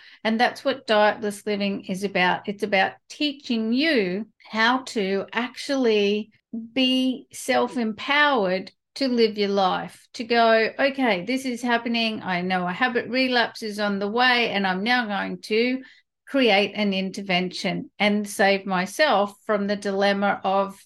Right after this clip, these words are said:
you know, putting on however much weight it is that you normally put on." For me, it was always ten or twenty kilos.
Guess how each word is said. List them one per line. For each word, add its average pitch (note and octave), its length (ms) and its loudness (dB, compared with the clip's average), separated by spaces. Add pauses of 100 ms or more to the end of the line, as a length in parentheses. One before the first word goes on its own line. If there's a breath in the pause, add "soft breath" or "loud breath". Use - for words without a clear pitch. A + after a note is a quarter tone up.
(160)
you A#3 140 0
know, F3+ 160 -2
putting A3+ 380 -4
on G3 280 2
however G3+ 420 0
much F#3+ 340 -6
weight F#3+ 260 0
it F#3 140 -4
is F#3 220 -4
that F3+ 220 -4
you A3 220 0
normally F3+ 420 -2
put F3+ 200 -6
on." E3+ 180 -2
For A#3 140 -10
me, B3 340 2
it G#3+ 120 0
was G#3 340 -2
always G3 440 0
ten G3 240 -2
or F#3+ 80 -4
twenty F3+ 380 -6
kilos. F3 560 -4